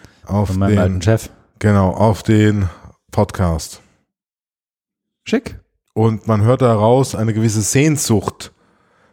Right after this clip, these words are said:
Speaker 1: nach einer neuen Folge.
Speaker 2: Die wir dann natürlich auch gleich zum Anlass nehmen, wieder eine Folge aufzuzeichnen.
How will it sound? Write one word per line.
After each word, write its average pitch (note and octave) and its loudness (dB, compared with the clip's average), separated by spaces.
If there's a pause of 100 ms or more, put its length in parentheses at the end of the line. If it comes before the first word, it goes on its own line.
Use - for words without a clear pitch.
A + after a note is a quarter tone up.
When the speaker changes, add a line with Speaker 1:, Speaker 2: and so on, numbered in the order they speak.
(120)
Speaker 1:
nach G#2 -2
einer G#2 -2
neuen G#2+ 0
Folge. F#2+ 0 (760)
Speaker 2:
Die F#2+ 0
wir G2 4
dann G2 2
natürlich F#2+ 2
auch F2+ -2 (520)
gleich - -2
zum G#2+ 0
Anlass G2+ 2
nehmen, F2+ -2 (1500)
wieder E2+ 2
eine E2 0
Folge F2 0 (180)
aufzuzeichnen. E2 -4